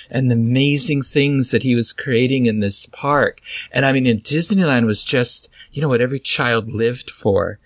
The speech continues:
You know, to, to go to Disneyland and, and, and see this place. And, and, and that was actually, um, my family didn't take a lot of vacations. We,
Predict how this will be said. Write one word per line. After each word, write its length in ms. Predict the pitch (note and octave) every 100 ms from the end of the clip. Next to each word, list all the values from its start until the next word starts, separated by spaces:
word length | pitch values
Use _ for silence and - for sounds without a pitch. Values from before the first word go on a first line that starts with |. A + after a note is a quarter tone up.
| _ _ -
You 80 | A2
know, 160 | G#2
to, 180 | G2 A#2+
to 180 | G#2 A#2
go 300 | - B2 B2
to 100 | A#2+
Disneyland 800 | A2 A2 - B2 G#2 G2 F#2 F#2+
and, 160 | G2 G2
and, 180 | G#2+ G#2
and 280 | G#2 G2
see 260 | - - A#2
this 300 | A#2 G#2 -
place. 480 | - G#2 G2+ - - - - - -
And, 480 | - C#3 C3 C3 C3
and, 320 | - C#3+ C#3+ - -
and 100 | E3+
that 160 | G3 D#4
was 180 | B3
actually, 440 | G#3 F#3+ - G3 -
um, 160 | D3+ E3+
my 160 | - F#3+
family 320 | - G#3 A#3
didn't 220 | F3+ D3
take 180 | - F#3
a 60 | E3
lot 120 | C#3+
of 60 | A#2+
vacations. 640 | - F#3 A#3 - G#2 G2+
We, 300 | C#3 C#3+